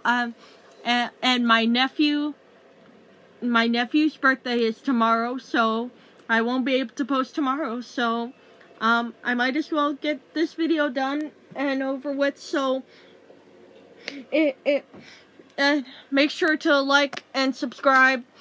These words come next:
I, I hope you guys enjoyed the, enjoyed this video, and so yeah, um, today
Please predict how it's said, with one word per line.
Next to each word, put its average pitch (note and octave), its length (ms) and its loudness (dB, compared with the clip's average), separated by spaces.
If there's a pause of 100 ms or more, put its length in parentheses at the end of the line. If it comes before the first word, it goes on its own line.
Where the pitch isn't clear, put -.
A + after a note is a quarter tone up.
(480)
I, B3+ 320 4
I C4 140 2
hope C#4 240 0
you D4+ 80 6
guys C#4 260 4
enjoyed C4 400 4
the, B3 300 2 (140)
enjoyed C4 480 8
this B3 200 8
video, G#3 500 6 (460)
and A3 440 2 (960)
so A#3+ 160 2
yeah, G3+ 280 2 (280)
um, A#3+ 420 4 (380)
today D4+ 360 2